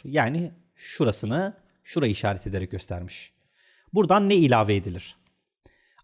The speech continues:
A. Antifriz. B. Motor yağı. C. Fren hidroliği. D. Motor soğutma suyu.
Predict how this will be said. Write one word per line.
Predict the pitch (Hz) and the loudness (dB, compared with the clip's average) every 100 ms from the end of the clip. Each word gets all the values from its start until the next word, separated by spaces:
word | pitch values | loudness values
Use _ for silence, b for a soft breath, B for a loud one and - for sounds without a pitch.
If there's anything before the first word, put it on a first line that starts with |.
| - | 2
A. | 170 113 - | 2 4 0
Antifriz. | 143 - - 190 185 - - | 0 -2 -6 -4 -4 -10 -16
B. | 131 120 139 110 | -12 -2 2 2
Motor | 101 113 139 147 | 0 -2 0 4
yağı. | 170 175 156 113 | 4 4 0 0
C. | 127 95 | 0 0
Fren | - 143 156 | 0 2 2
hidroliği. | 165 175 180 190 175 | 2 0 0 -2 -4
D. | 151 139 170 175 - | 2 2 2 -6 -8
Motor | 151 147 185 | -4 0 0
soğutma | - 151 147 156 | 2 0 0 -2
suyu. | - 104 | -4 -8